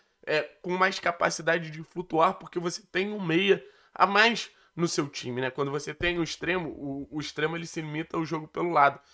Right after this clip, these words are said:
Quando você tem alguém por dentro, você, ah,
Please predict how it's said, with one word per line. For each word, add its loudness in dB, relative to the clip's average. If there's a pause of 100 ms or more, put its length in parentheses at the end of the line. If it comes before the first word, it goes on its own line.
(140)
Quando -2
você -4
tem -6
alguém 0
por -14
dentro, -2 (280)
você, -2 (260)
ah, 0